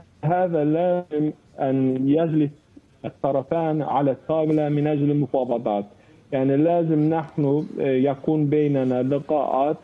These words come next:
ونناقش، وأيضًا يكون بيننا حوار، آه، آه، ونصل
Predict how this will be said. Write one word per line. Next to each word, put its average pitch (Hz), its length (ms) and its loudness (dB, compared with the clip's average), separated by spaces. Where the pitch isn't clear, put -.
ونناقش، 147 1700 0
وأيضًا 131 1000 0
يكون 143 480 2
بيننا 147 500 2
حوار، 156 720 0
آه، 131 520 2
آه، 139 720 2
ونصل 165 640 2